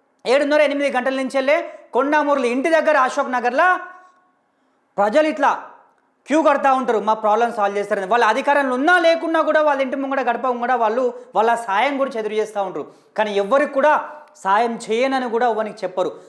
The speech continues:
సాయం చేసే పంపిస్తారు. ఏ వరంగల్ పశ్చిమ నియోజకవర్గంలో, వరంగల్ తూ-, వరంగల్ తూర్పు నియోజకవర్గంలో ఏదైనా కానీ,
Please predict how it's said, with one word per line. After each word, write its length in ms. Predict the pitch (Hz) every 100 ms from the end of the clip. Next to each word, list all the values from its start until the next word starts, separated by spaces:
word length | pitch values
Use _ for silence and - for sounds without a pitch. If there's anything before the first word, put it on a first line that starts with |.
| -
సాయం 360 | 180 185 175
చేసే 240 | 175 240 269
పంపిస్తారు. 580 | 233 220 240 262 220 - - - _ -
ఏ 180 | 277 339
వరంగల్ 480 | 269 320 330 330 320
పశ్చిమ 320 | 302 349 339
నియోజకవర్గంలో, 920 | 320 330 349 330 339 330 330 294 - - - _ _ _ _ _ _ _ -
వరంగల్ 320 | 233 302 294
తూ-, 160 | 285 240
వరంగల్ 320 | 254 302 302
తూర్పు 280 | - 339 339
నియోజకవర్గంలో 720 | 320 302 269 269 254 240 190 - - -
ఏదైనా 360 | 190 311 349 339
కానీ, 320 | 320 285